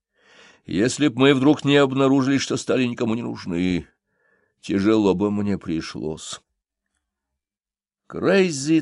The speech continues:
Тоссер был одним из самых старых и уважаемых дайверов. Мне перед такими на цыпочках полагалось ходить, а не ссориться. А ведь он должен. Он обязан знать, где стоит храм. Если не он, то кто же?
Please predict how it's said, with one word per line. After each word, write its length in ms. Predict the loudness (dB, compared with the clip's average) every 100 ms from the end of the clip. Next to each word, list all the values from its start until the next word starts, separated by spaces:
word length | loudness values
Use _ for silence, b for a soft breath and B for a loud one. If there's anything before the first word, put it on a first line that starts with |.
| -2 _
Тоссер 640 | 0 0 -2 -6 -4 -2
был 160 | -2 -4
одним 260 | -4 -4 -6
из 80 | -6
самых 480 | -4 -2 -2 -6
старых 680 | -8 -10 -4 -2 -2 -4 -12
и 40 | -12
уважаемых 840 | -8 -8 -2 0 0 -2 -10 -10
дайверов. 680 | -4 -2 -2 -4 -10 -14 -20 _ _ _ _ _ _ _
Мне 440 | -8 -2 2 2
перед 260 | 2 -2 -2
такими 280 | -2 -2 0
на 120 | 0
цыпочках 720 | 0 -2 0 0 -4 -6 -8
полагалось 500 | -4 0 2 2 -2
ходить, 500 | -6 -4 -2 -2 -2
а 80 | -6
не 120 | -6
ссориться. 680 | -8 -6 -2 -2 -2 -8 -14 b b b
А 160 | -18 -14
ведь 200 | -12 -10
он 200 | -10 -10
должен. 580 | -10 -8 -8 -8 -10 -12 _ _ _ b b b
Он 220 | -6 -2
обязан 560 | -2 2 2 2 0 -2
знать, 340 | 0 0 0
где 260 | 0 0 0
стоит 340 | -2 -2 -2
храм. 380 | -2 0 0 -2
Если 480 | -6 -2 0 -2 -6
не 100 | -2
он, 240 | 2 2 0
то 160 | -2
кто 440 | -4 -4 2 2 2
же? 240 | 0 -4